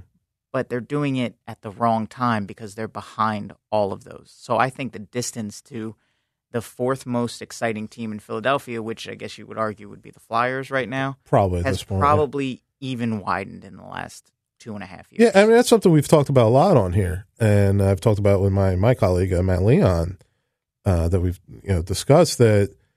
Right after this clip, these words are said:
Speaker 2: they had different points in their franchise where they could have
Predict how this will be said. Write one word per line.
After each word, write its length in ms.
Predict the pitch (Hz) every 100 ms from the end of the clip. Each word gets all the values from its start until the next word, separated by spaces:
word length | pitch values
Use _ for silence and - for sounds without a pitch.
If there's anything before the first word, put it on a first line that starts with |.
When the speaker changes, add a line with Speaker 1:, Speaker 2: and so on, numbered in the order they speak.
| _ _ -
Speaker 2:
they 140 | 160
had 420 | 175 165 131 -
different 400 | - 156 202 196
points 400 | - 175 175 160
in 80 | 127
their 140 | 123 127
franchise 600 | 135 135 151 113 92 92
where 140 | 107
they 160 | 110 160
could 180 | 151 117
have 280 | 104 98